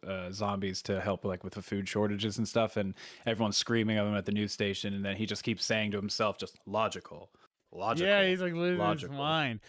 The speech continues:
Speaker 2: Well, I think he was saying also,
Speaker 1: Mm.
Speaker 2: like, we could feed, I know, I think he was saying we could
Speaker 1: <clears throat>
Speaker 2: feed the zombies so they don't attack us. I thought that's
Speaker 1: Oh,
Speaker 2: what he was
Speaker 1: okay,
Speaker 2: saying.
Speaker 1: got, yeah, that makes more sense.
Speaker 2: Uh,
Speaker 1: Um,
Speaker 2: yeah, but sa-, something crazy like that, and no, that's when
Speaker 1: Yeah.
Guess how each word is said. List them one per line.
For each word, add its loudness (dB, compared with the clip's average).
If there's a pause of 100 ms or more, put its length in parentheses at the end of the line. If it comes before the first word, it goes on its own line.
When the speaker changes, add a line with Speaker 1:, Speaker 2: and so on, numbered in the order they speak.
(140)
Speaker 2:
Well, 8
I 6
think 4
he 6
was 4
saying 6
also, 6
Speaker 1:
Mm. 8
Speaker 2:
like, 6
we 6
could 0
feed, 0
I -2
know, 4
I 2
think -2
he 2
was 0
saying 0
we 0
could -6
Speaker 1:
<clears throat> -
Speaker 2:
feed -2
the -4
zombies -2
so -6
they -4
don't -4
attack -8
us. -14
I -8
thought -12
that's 2
Speaker 1:
Oh, 4
Speaker 2:
what 2
he -4
was -6
Speaker 1:
okay, 2
Speaker 2:
saying. -2
Speaker 1:
got, 2
yeah, 0
that -2
makes -6
more -8
sense. -12
Speaker 2:
Uh, 4
Speaker 1:
Um, -8
Speaker 2:
yeah, 4
but 2
sa-, 4
something 4
crazy 4
like -2
that, 0
and -4
no, 4
that's 4
when -4
Speaker 1:
Yeah. 2